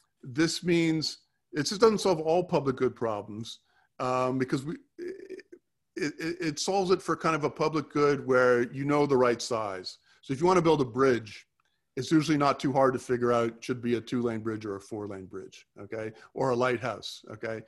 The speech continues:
You just have to figure out how much is it gonna cost for the right size lighthouse. It solves the contribution problem. There are other public goods where you're not quite sure how much of it should you actually produce, like defense. Like, should it be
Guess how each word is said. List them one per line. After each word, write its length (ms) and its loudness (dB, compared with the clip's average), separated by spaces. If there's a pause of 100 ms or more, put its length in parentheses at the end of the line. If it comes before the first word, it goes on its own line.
(140)
You 100 2
just 140 2
have 140 4
to 100 -8
figure 260 0
out 160 0
how 100 -2
much 220 -2
is 80 -8
it 60 -4
gonna 160 -4
cost 340 -4
for 80 -10
the 80 -8
right 260 -6
size 280 -8
lighthouse. 500 -14 (380)
It 100 -6
solves 360 2
the 80 -8
contribution 580 -4
problem. 400 -14 (640)
There 100 4
are 80 8
other 160 6
public 340 2
goods 200 0
where 100 0
you're 140 2
not 200 2
quite 220 0
sure 160 0
how 160 0
much 260 0
of 80 -6
it 160 -6
should 180 -6
you 360 -6 (240)
actually 240 -4
produce, 400 -2
like 220 -6
defense. 580 -6 (260)
Like, 140 -8
should 180 -2
it 100 -2
be 340 -2